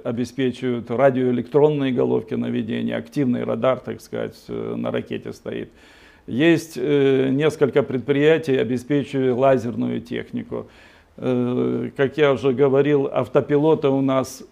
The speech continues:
и Хартрон, и К Б Луч, и многие другие.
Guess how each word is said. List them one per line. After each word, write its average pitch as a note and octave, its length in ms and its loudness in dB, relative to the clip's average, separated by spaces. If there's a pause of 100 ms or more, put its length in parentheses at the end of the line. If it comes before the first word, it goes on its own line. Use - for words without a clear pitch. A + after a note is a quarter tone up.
(100)
и D3 120 -6
Хартрон, D3+ 600 2
и C3 60 0
К C3+ 120 -2
Б C3 180 2
Луч, D3+ 480 -2 (180)
и C3+ 80 -4
многие C3+ 400 0
другие. B2 520 -2